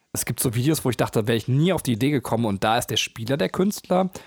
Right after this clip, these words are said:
Äh, bei den Beispielen, die ich so im Kopf hatte, war es eher so, dass das mit einem Level-Element immer mehr gemacht wird und, und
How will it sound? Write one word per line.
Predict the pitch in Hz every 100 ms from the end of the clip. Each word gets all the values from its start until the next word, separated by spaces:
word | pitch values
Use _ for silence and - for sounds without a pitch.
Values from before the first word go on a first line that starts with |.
| - _ _ _ _ -
Äh, | 131 123
bei | 131
den | 131
Beispielen, | 127 147 - 143
die | 123
ich | - - - - _ _
so | 147 131
im | 127
Kopf | - 170 -
hatte, | 180 180 151
war | 147
es | 139
eher | - 143
so, | 131
dass | 131 -
das | 139 - -
mit | 147 127 147 160
einem | 151 143 - 135 123 - -
Level-Element | 131 135 147 135 127 131 156
immer | 139
mehr | 131 139 131
gemacht | 120 131 - -
wird | 151 175 -
und, | 135
und | 127 117 -